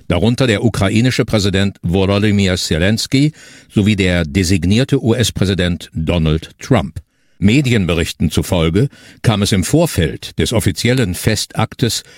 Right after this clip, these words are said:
überraschend zu einem Dreiergespräch zwischen dem französischen Präsidenten Emmanuel Macron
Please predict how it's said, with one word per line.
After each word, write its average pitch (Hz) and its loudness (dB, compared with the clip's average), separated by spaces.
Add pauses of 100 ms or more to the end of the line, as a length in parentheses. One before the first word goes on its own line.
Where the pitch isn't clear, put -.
(260)
überraschend 117 0
zu 127 0
einem 120 2
Dreiergespräch 85 -2 (280)
zwischen 101 0
dem 90 0
französischen 117 0
Präsidenten 98 -2
Emmanuel 95 0
Macron 101 0